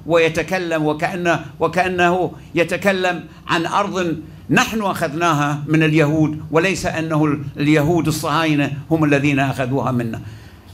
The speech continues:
أشياء كثيرة جدًا. أخي، أخ إبراهيم، إذا كنتم تريدون أن تتحركوا، تحركوا بشكل منظم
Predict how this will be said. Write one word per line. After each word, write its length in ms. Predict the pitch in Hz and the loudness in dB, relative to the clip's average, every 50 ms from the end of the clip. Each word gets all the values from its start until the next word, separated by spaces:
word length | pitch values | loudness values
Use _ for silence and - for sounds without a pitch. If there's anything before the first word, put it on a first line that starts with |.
| - - - | -10 -8 -4
أشياء 540 | - - - - 151 156 160 156 156 156 | -2 0 2 4 6 6 6 4 2 0
كثيرة 400 | 156 143 120 127 151 147 139 143 | -4 -6 -4 -4 -2 -2 0 0
جدًا. 400 | 135 107 139 131 117 104 113 107 107 - - - - - - - - - - - - - | -2 -2 -4 -6 -6 -6 -6 -6 -8 -10 -12 -16 -18 -20 -20 -20 -20 -20 -20 -20 -4 -2
أخي، 280 | 143 143 - 156 120 - - - - - - - - - - - - - - - - - 101 - - - | 0 0 0 -2 -4 -6 -10 -14 -18 -20 -20 -20 -20 -20 -20 -20 -20 -20 -20 -16 -14 -12 -12 -12 -8 -8
أخ 140 | 117 - - | -8 -4 -4
إبراهيم، 440 | 139 120 127 131 131 123 101 78 - - - - - - - - - - - - | -2 0 2 2 2 2 0 0 -4 -8 -14 -20 -20 -20 -20 -20 -20 -18 -6 -4
إذا 240 | 131 123 127 123 123 | 0 2 4 2 2
كنتم 540 | 127 127 170 170 165 156 175 170 147 - | 2 2 0 0 0 0 2 2 2 2
تريدون 720 | 143 139 123 123 127 123 113 117 143 160 156 139 117 - - - - - - - - - - - - - - - - - - - - - - - - | 2 2 2 4 4 4 2 2 4 4 4 4 2 0 -4 -6 -10 -14 -16 -18 -20 -20 -20 -20 -20 -20 -20 -20 -20 -20 -20 -20 -20 -20 -20 -10 -6
أن 180 | 147 151 147 151 | -6 -4 -4 -4
تتحركوا، 1000 | - 135 123 135 120 127 127 151 170 165 147 151 151 151 151 156 160 160 160 156 156 - - - - - - - - - | -4 -4 -4 -4 -6 -4 -2 0 0 0 0 0 -2 -2 -2 -4 -2 -2 -2 -4 -6 -10 -16 -18 -20 -20 -20 -20 -12 -10
تحركوا 880 | 123 127 - 147 156 151 143 143 147 147 151 151 151 147 147 147 147 147 - - - - - - | -10 -4 0 0 0 0 0 0 -2 -2 -2 -2 0 0 0 0 -2 -4 -8 -14 -16 -20 -20 -16
بشكل 920 | - 113 117 139 131 127 123 - - - 165 156 - - - 135 113 110 104 101 98 98 98 - - - - - - - | -14 -4 -2 0 0 2 2 0 0 0 0 -2 -2 -6 -8 -6 -4 -4 -2 -2 -2 -4 -4 -6 -12 -14 -16 -16 -8 -4
منظم 960 | 120 120 127 135 135 160 175 160 139 127 127 156 156 160 156 151 151 156 151 | 0 2 4 6 6 6 6 4 2 0 2 2 2 4 4 4 4 2 0